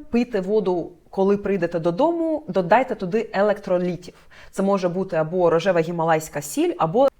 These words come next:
купіть в аптеці, або у спортивному магазині електроліти. І випийте перед сном, якщо у вас було багато алкоголю ввечері. Відчувати ви себе будете набагато краще зранку.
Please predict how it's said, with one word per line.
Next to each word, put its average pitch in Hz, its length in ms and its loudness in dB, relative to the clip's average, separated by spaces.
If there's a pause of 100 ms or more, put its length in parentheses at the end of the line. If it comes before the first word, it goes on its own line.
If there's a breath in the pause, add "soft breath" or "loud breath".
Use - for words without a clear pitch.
купіть 208 460 -4
в 175 60 0
аптеці, 175 720 0
або 175 180 -2
у 185 80 0
спортивному 185 560 -2
магазині 175 720 -2
електроліти. 180 840 -2 (800 soft breath)
І 285 280 0
випийте 233 500 0
перед 180 340 0
сном, 151 300 -4
якщо 226 360 -2
у 185 140 -4
вас 196 240 2
було 165 420 -2
багато 170 380 -2
алкоголю 160 600 0
ввечері. 147 640 -6 (640 loud breath)
Відчувати 170 500 0
ви 254 100 0
себе 233 200 -4
будете 214 400 -2
набагато 170 760 0
краще 147 400 -4
зранку. 147 460 -8